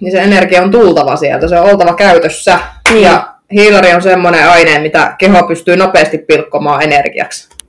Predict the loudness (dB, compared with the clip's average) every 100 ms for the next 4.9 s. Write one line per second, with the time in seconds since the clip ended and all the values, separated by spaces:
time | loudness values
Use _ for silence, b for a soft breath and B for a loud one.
0 | -6 -2 -2 -2 -4 -4 -6 -6 -6 -10
1 | -4 -2 0 2 0 -2 -6 -6 -8 -6
2 | -8 _ B B B B B -12 -4 -4
3 | -2 -2 -2 -4 0 2 2 0 -2 0
4 | -2 -2 -2 -4 -6 -4 0 0